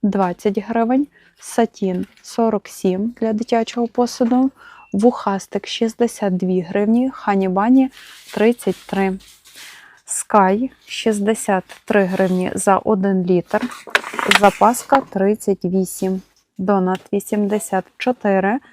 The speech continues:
за один літр з дозатором, запаска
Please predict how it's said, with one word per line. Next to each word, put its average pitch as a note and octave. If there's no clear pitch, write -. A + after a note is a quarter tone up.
за A#3+
один A#3+
літр A#3
з F#3+
дозатором, A#3+
запаска A3